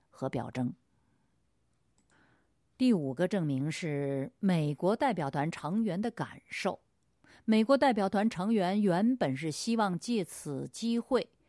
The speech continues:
争取获得苏联官方的准许，促进，促进他们在苏联的基督教传播和研究计划。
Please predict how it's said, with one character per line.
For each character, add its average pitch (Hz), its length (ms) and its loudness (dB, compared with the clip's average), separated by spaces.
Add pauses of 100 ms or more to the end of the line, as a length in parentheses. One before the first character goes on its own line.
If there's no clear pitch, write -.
(140)
争 269 360 4
取 151 220 -4
获 208 240 0
得 160 160 -2
苏 240 220 -6
联 202 200 -2
官 240 360 2
方 196 240 -4
的 151 100 -6
准 139 200 -4
许， - 240 -14 (260)
促 220 500 -2
进， 170 280 -6 (360)
促 247 380 0
进 156 240 -4
他 160 120 -6
们 170 140 -4
在 156 180 -2
苏 262 320 -4
联 180 180 -2
的 185 100 -2
基 208 180 -8
督 214 120 -4
教 190 200 -2
传 180 420 -4
播 226 160 -2
和 196 140 -6
研 180 340 -4
究 160 220 -4
计 151 200 -10
划。 - 240 -8